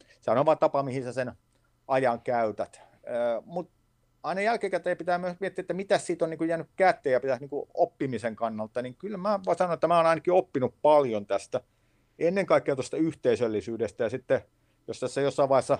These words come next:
siirrytään tuohon maajoukkue-, Suomen maajoukkueesta puhumaan, niin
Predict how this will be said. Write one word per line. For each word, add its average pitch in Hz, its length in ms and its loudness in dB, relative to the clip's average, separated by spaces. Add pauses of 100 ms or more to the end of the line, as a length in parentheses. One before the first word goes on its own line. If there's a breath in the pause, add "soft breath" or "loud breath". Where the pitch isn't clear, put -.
siirrytään 143 400 -2
tuohon 147 200 2
maajoukkue-, 160 560 2
Suomen 165 220 -2
maajoukkueesta 151 600 0
puhumaan, 131 520 -6
niin 131 200 -10